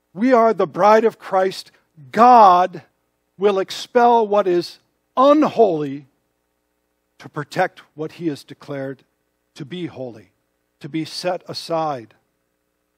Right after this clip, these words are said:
That is our God who loves his church, the bride of Christ.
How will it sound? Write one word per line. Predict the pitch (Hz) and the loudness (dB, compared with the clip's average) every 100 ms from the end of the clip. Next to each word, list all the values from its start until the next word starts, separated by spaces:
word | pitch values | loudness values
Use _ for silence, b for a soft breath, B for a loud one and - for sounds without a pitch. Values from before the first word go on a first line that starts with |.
| _ _ _ _ _ _ _ _ | _ _ _ _ _ _ _ _
That | 170 160 | -2 -2
is | 160 - - _ _ _ _ _ _ _ _ - | -4 -12 -20 _ _ _ _ _ _ _ _ -4
our | 156 151 | -4 -2
God | 170 151 139 139 _ _ - | -2 -2 -4 -10 _ _ -12
who | 160 | -10
loves | 135 143 185 185 151 - _ _ _ | -6 -2 0 0 -6 -18 _ _ _
his | 156 147 139 - _ _ _ | -8 -8 -8 -16 _ _ _
church, | - - 143 120 - - _ _ _ _ - | -16 -12 -12 -14 -20 -20 _ _ _ _ -16
the | |
bride | 127 156 165 165 | -6 0 2 2
of | 147 - | 0 -8
Christ. | - 180 160 120 - - | -6 -2 -2 -4 -14 -20